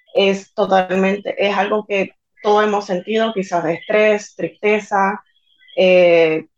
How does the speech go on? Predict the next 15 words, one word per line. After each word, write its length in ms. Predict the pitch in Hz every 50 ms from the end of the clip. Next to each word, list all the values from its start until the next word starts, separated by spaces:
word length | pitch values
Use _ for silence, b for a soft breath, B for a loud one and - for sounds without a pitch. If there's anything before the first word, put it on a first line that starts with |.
| _ _ _ _ _ _ _ _ _
y 220 | 226 226 214 196 196
que 120 | 220 214
tampoco 920 | - 196 196 196 196 202 190 180 - - 208 214 220 226 220 226 220 214
por 120 | - 214 202
las 140 | 208 208 208
redes 240 | 226 220 220 226 226
sociales 640 | - 240 - - 269 254 233 226 220 220 220 - - -
se 60 | -
dejen 280 | 190 190 202 208 214 220
influenciar 560 | 214 226 - 240 220 214 208 - 165 220 208
mucho 460 | 180 175 170 - - - 190 196 - _ _ _ _ _ _
en 200 | - 185 190 185
cuestión 400 | 185 185 185 185 - 190 185 180
de 100 | 180 208
comparación. 840 | 208 208 196 196 190 160 160 - - - - 180 151 143 139 -